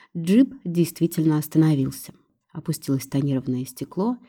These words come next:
и я увидела, что в машине сидят двое мужчин. За рулём молодой, а рядом лысый, которого я моментально узнала. Лысый говорил с кем-то по телефону и даже не смотрел в мою сторону.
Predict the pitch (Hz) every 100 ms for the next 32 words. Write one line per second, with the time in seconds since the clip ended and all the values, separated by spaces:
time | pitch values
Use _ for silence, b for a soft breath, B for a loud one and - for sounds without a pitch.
0 | b b b 226 285 269 254 226 202 -
1 | 170 170 175 - 269 233 170 175 220 175
2 | 175 170 143 - - - 135 _ _ -
3 | 165 196 269 320 190 131 135 151 226 233
4 | b b b b 156 160 208 208 185 -
5 | - 180 165 131 - - - b b _
6 | 151 185 208 185 156 147 160 151 139 135
7 | 135 135 135 135 135 123 123 131 _ _
8 | _ 175 160 - 156 151 151 151 - 147
9 | 135 135 - 156 143 226 240 226 - 151
10 | 147 156 185 165 143 135 135 143 139 135
11 | 135 135 - 127 117 120